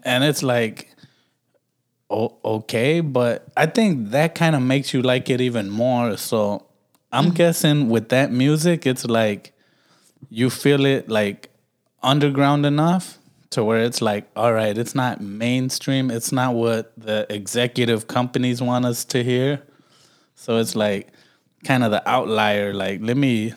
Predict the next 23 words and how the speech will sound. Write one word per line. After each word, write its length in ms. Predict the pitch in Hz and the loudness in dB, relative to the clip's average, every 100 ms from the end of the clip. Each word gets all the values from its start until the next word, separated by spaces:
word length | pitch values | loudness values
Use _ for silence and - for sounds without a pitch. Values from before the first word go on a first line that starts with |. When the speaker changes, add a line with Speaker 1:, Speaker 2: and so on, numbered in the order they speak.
| - | -6
Speaker 1:
let 140 | 123 | -2
me 80 | 131 | 0
listen 300 | 117 113 113 | 0 -2 -6
to 120 | - | -6
this 320 | 101 107 - - | -6 -4 -4 -4
shit. 260 | 98 104 - _ _ _ _ _ _ - | -6 -10 -14 _ _ _ _ _ _ -6
Speaker 2:
Yeah. 380 | 185 175 170 | -2 -2 -4
And 80 | 170 - | -8 -2
it 220 | 349 415 | -2 0
gets 200 | 453 453 | -2 -2
you 60 | |
in 60 | 359 | -2
a 60 | 240 | 0
hype, 280 | 277 269 - - 190 - - | 0 -2 -6 -12 -10 -8 -2
uh, 220 | 196 196 | 0 2
like, 360 | 196 165 - 175 | 0 -2 -6 -2
good 200 | 233 202 | 0 2
mood. 400 | 180 175 165 180 | 2 0 -2 -2
I 160 | 202 | 0
don't 140 | 214 208 | 2 2
know. 160 | 180 | 0
Different 360 | 180 277 285 240 | 0 -2 -2 0
musics, 680 | 247 247 226 226 - - | 0 0 0 -2 -2 -6